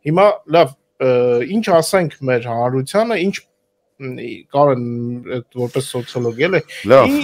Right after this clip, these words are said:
Speaker 1: ինչ ասես, ինչ եղավ, ինչ պետք է իմանալ, ինչի պատրաստվել։
Speaker 2: Ա, նախ և առաջ և պե-,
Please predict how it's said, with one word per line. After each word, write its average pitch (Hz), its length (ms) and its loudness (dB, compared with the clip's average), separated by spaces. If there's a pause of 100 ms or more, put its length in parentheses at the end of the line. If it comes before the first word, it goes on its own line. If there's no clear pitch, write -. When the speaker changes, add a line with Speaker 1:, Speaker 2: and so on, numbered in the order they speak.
Speaker 1:
ինչ 120 280 -2
ասես, 143 380 6
ինչ 240 160 2
եղավ, 143 500 8
ինչ 165 320 2
պետք 160 280 4
է 170 80 6
իմանալ, 160 560 6
ինչի 170 260 -2
պատրաստվել։ 139 640 0 (1200)
Speaker 2:
Ա, 95 120 4 (560)
նախ 127 300 2
և 117 220 4
առաջ 104 300 4
և 101 160 0
պե-, 95 180 -2